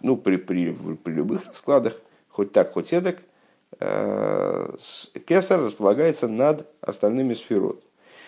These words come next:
Десфира за дас ньона и схабрус. Так вот, э, идея с, э, дас — это связь. Декашер эмедес та-, ну, по-, по-, почему идея связь? Э, идея связи, помнишь, э,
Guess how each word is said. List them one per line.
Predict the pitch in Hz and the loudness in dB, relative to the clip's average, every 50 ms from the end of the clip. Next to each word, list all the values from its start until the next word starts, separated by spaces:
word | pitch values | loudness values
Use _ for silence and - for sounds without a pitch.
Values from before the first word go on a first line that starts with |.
| - - - | -20 -20 -8
Десфира | - 104 107 101 - - - 185 180 165 156 123 | -2 0 0 0 0 0 0 4 6 6 6 6
за | 104 104 110 110 | 6 4 4 4
дас | - - 104 107 110 110 113 113 - | 4 4 6 6 6 6 4 2 0
ньона | 113 110 104 101 113 113 113 113 107 | -4 -4 -2 0 2 2 2 2 0
и | 110 110 | -2 -2
схабрус. | 107 - - - 156 160 160 131 - 90 85 - | -6 -6 -2 0 2 2 2 2 0 -4 -4 -4
Так | - - - - | -6 -6 -2 0
вот, | 127 135 135 - | 0 0 0 2
э, | 117 117 117 117 117 117 117 117 117 113 - - _ _ _ _ _ - | 2 4 6 6 8 8 6 6 4 0 -6 -16 _ _ _ _ _ -4
идея | - 110 104 107 117 139 147 143 135 123 117 110 - - - _ _ - - _ _ _ _ _ _ _ _ _ _ _ - | -4 -4 -4 -2 0 2 4 6 8 8 6 6 4 -2 -14 _ _ -20 -20 _ _ _ _ _ _ _ _ _ _ _ -18
с, | - - - - | -16 -14 -10 -6
э, | - 65 110 107 101 98 92 | -2 0 2 4 4 4 4
дас — | 92 98 107 95 85 82 92 156 - - - - _ _ _ _ _ _ _ _ _ _ - - - _ _ _ - | 4 6 8 8 8 8 4 0 -2 -8 -14 -18 _ _ _ _ _ _ _ _ _ _ -20 -20 -20 _ _ _ 4
это | - 165 180 180 180 160 | 6 6 6 6 4 0
связь. | - - 127 120 101 87 - - - - - _ _ _ _ _ _ _ _ _ _ - - _ - | 0 0 2 2 4 4 2 0 -6 -14 -16 _ _ _ _ _ _ _ _ _ _ -20 -20 _ -10
Декашер | - 90 90 104 90 92 - 180 170 147 120 113 | -8 0 4 6 6 6 6 4 4 6 6 4
эмедес | 117 120 113 - 110 113 - | 4 4 2 2 0 -4 -2
та-, | - 80 78 104 | 2 4 4 4
ну, | 104 104 107 107 110 | 2 0 -2 -4 -6
по-, | 110 - 95 90 | -6 -4 -4 -6
по-, | 85 - - 73 71 | -4 -4 -6 -6 -6
почему | - - - 85 - 92 90 82 82 | -6 -8 -10 -8 -6 -4 -4 -4 -4
идея | 82 82 85 87 | -2 -2 -4 -4
связь? | - 151 165 196 180 - - - | -2 -2 -2 -2 -2 -4 -8 -8
Э, | - 90 92 92 92 | -6 -2 0 0 0
идея | 98 101 104 90 90 | 0 2 2 2 2
связи, | 92 - 120 139 175 180 165 147 127 | 0 -2 -2 0 2 2 0 0 -4
помнишь, | - 101 98 - 95 - - | -4 -4 -6 -6 -8 -10 -10
э, | - - - - - - | -8 -8 -6 -6 -8 -8